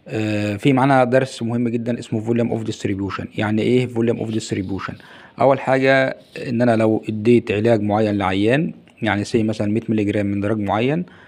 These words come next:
لو أنا جبت مثلا أمبولة مضاد حيوي فيها مية مللي جرام من المضاد الحيوي دوت، وبعد كده حقنتها للعيان، فهتخش جوه الإيه؟ جوه البلازما. أنا بصورة بسيطة خالص أو بحسبة بسيطة، بسيطة خالص،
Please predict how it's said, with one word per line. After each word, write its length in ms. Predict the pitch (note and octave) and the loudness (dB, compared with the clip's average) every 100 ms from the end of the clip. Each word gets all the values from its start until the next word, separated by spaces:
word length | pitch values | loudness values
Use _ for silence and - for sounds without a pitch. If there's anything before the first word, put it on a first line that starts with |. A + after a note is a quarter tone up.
| - - - | -20 -20 -4
لو 100 | A2 | 0
أنا 80 | A2+ | 0
جبت 400 | A2 A2+ - - | 0 -2 -4 -2
مثلا 400 | A#2 A2+ G#2 G2+ - | -2 0 -2 -4 -4
أمبولة 420 | G#2+ G2+ A2 G#2+ G#2 - - _ _ _ - | -4 0 2 2 -2 -10 -20 _ _ _ -6
مضاد 260 | A2 G#2 | -4 -2
حيوي 300 | G2+ A2 G2+ | -2 -2 -4
فيها 160 | G2 A2+ | -2 -2
مية 120 | G#2+ A2 | -2 -2
مللي 180 | A2 G#2+ | -2 0
جرام 200 | G#2+ A2 | 0 0
من 60 | |
المضاد 340 | G#2 G2+ A2 G#2+ | 0 -2 -2 -2
الحيوي 300 | G2+ A#2 G#2 | -2 0 0
دوت، 340 | G#2+ C#3 E3+ - - _ | 2 0 -2 -12 -20 _
وبعد 200 | A#2+ G#2 | -4 -2
كده 180 | G#2 - | 0 -2
حقنتها 420 | A2 G2 G#2+ A#2+ | -2 -2 -2 0
للعيان، 580 | A#2 G#2 G2+ G#2 B2+ E3+ E3 - - - | 2 2 0 2 2 0 -4 -16 -20 -14
فهتخش 500 | - A2 - B2 - | -6 -2 0 0 2
جوه 220 | A2+ A2+ | 4 4
الإيه؟ 240 | G#2 G#2+ A2 A2 | 4 0 -2 -4
جوه 320 | G#2+ A2 G#2 - | -2 -2 -2 -4
البلازما. 460 | G#2 G#2+ G2+ F#2 - _ - - - - | -2 -2 -2 -8 -12 _ -20 -20 -10 0
أنا 380 | C3 B2+ B2 - B2 | 2 4 2 -2 0
بصورة 1120 | A2+ A#2 A2+ - - A2 G#2+ G2+ - B2 A2 | 2 2 0 -6 -6 -2 -2 -2 2 2 2
بسيطة 300 | G#2 B2+ A2+ | 0 -6 -2
خالص 320 | - C3+ - | 2 2 2
أو 80 | A2 | -2
بحسبة 340 | G2+ - A2 | -2 -6 -6
بسيطة، 340 | A2 - - | -6 -6 -4
بسيطة 340 | B2+ A#2 C3 B2 | -2 0 0 -2
خالص، 380 | A2+ C#3+ E3+ | 2 2 2